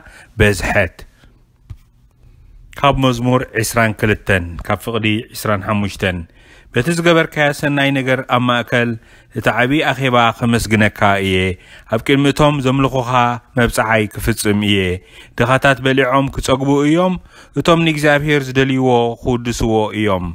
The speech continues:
ልቦም ንዘለኣለም ይተሓጐስ። ኩሎም ህዝብታት ንእግዚኣብሔር ክዘክርዎን ናብኡ ክምለሱን እዮም። ብዘለዉ ነገድ ኣሕዛብ እውን ኣብ ቅድሚኡ ክሰግዱ እዮም። እግዚኣብሔር ንጉስ እዩ፣ ንኹሎም ኣሕዛብ እውን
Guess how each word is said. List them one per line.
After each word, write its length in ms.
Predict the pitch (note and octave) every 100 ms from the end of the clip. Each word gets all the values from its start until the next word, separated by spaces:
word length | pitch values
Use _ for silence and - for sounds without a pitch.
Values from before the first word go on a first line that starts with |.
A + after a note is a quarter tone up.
| - - -
ልቦም 360 | A#2 A#2+ A#2+ C3
ንዘለኣለም 680 | C3 C#3 C#3 B2+ A#2 A2 A2 A2
ይተሓጐስ። 720 | A2 - - G2+ F#2 F2+ - - - - -
ኩሎም 280 | - E3+ E3
ህዝብታት 480 | D#3 D3 C#3+ C3+ B2+
ንእግዚኣብሔር 560 | C3+ B2 C3 B2 C3 B2
ክዘክርዎን 800 | B2+ A#2 A#2 - C3+ C#3 D3+ D#3 D3 - - -
ናብኡ 320 | D#3+ D#3+ D#3
ክምለሱን 600 | C3+ B2+ A#2 A2+ - A2 A2
እዮም። 340 | G#2+ G2+ F2+ F2 F#2 - -
ብዘለዉ 460 | - A#2 C3+ C3 C3 C3
ነገድ 380 | B2 A#2 B2 B2
ኣሕዛብ 360 | A#2+ A#2+ B2
እውን 200 | C3+ D#3+ D3+ - - -
ኣብ 120 | D#3+
ቅድሚኡ 360 | - C#3 B2+ A2+ G#2+
ክሰግዱ 440 | - A#2 G2+ G2+ G#2 G2
እዮም። 360 | G#2+ G2+ F2+ F2+ F2+ - - _ -
እግዚኣብሔር 540 | G#2 C3 C3 C#3+ C3+
ንጉስ 320 | B2 B2+ C#3+ -
እዩ፣ 180 | D3 F3+ G3+ - _ _ -
ንኹሎም 440 | E3+ F#3 D#3 D3
ኣሕዛብ 360 | C#3 C3 B2+ B2
እውን 260 | A#2+ A#2+